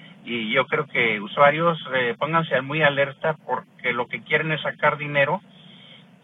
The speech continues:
y, y, eh, el, exponen cualquier pretexto para cobrar lo que quieren.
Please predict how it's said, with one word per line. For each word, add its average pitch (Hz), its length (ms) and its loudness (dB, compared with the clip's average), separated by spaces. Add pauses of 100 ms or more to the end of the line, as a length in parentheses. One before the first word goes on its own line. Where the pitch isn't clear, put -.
(120)
y, 143 140 -8
y, 139 340 -4
eh, 123 400 0
el, 120 180 -12
exponen 156 500 0
cualquier 151 520 0
pretexto 143 640 -4
para 117 220 4
cobrar 123 340 0
lo 127 140 -2
que 113 120 -14
quieren. 180 380 -10